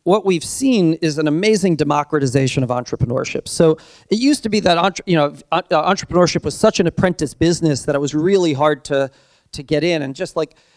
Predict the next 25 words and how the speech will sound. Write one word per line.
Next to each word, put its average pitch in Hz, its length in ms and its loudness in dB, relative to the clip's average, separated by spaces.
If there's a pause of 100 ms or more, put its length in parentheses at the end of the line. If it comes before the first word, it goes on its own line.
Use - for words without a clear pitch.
(160)
the 175 120 0
amount 196 560 0
of 156 120 -2
resources 170 680 0
that 151 120 -6
are 135 100 -8
shared, 151 500 0
I - 20 -10
think 147 160 -16
First - 280 -4
Round 160 140 -2
tries 156 300 -4
to - 80 -8
share 151 380 -4
some 147 240 -4
on 135 80 -8
First 151 260 -6
Round 139 140 -4
Review, 208 260 0
but - 160 -4
Y 151 160 -2
Combinator, 156 640 -2
Hacker 196 320 -4
News, 156 240 -2
like, 160 180 -4